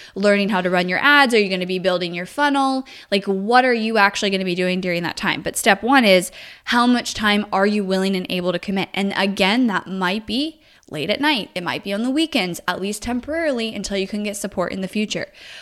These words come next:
But if you go into it saying, "Oh, I have to do all my marketing," and then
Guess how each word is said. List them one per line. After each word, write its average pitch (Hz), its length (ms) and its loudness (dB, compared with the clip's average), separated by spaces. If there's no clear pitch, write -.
But 226 100 0
if 226 120 0
you 254 120 2
go 247 140 4
into 226 260 0
it 214 120 -4
saying, 190 340 -2
"Oh, 269 120 -2
I 240 80 2
have 214 120 -2
to 208 100 -6
do 220 160 -2
all 208 80 0
my 190 120 -4
marketing," 202 800 -2
and 208 140 6
then 196 320 2